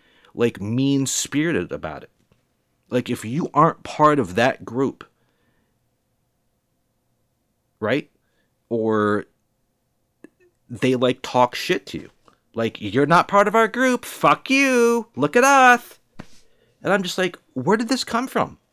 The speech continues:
Why are these people turning so militant and angry at guys or straight dudes like me?" I would never be talking this shit on this microphone about this group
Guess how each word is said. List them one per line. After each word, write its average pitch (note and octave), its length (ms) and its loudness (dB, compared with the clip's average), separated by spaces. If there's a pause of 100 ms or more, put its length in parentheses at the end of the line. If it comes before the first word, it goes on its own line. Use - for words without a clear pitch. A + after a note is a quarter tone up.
(380)
Why D3 360 2
are D#4+ 140 -4
these A3 220 -2
people G#3+ 380 -4
turning G3+ 480 -4
so - 340 -2
militant E3+ 720 -2
and B2+ 220 -6
angry D3 580 -2 (560)
at C#3 260 0 (460)
guys E3 640 -2 (280)
or D#3 140 2
straight G#3+ 480 -4
dudes G#2+ 260 -2
like B2+ 200 -2
me?" F3+ 300 -8 (2000)
I G#3 140 2
would G#3 220 -2
never G#3+ 540 0
be E3+ 220 -2
talking G3+ 500 -2
this C#3+ 120 0
shit - 380 -2
on B2+ 120 2
this C3 200 -6
microphone D3 580 -4
about A#2+ 380 2
this B2+ 200 -4
group A#2 400 -4